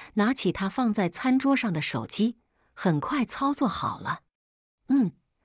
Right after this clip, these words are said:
手机里的余额也转出来了。”“啊？”哥哥又扑回来，盯着余额页面，长吁短叹。“我提醒妈妈，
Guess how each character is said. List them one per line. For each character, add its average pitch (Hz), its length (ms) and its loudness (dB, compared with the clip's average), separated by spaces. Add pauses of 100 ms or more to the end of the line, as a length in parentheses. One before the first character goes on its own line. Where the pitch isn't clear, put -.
(160)
手 185 280 6
机 285 180 2
里 220 140 4
的 151 80 2
余 143 240 2
额 156 340 -2 (120)
也 170 140 4
转 127 260 -2
出 - 180 -4
来 113 220 -2
了。 107 220 -8 (640)
”“啊？” 208 300 -2 (680)
哥 208 200 6
哥 185 180 4
又 170 200 4
扑 208 240 2
回 139 260 0
来， 131 300 -2 (380)
盯 202 200 6
着 185 140 4
余 151 240 2
额 160 160 2
页 185 280 2
面， 165 340 2 (320)
长 156 320 2
吁 208 200 2
短 127 220 -2
叹。 - 300 -6 (800)
“我 190 120 4
提 233 220 4
醒 165 180 2
妈 185 260 2
妈， 156 260 0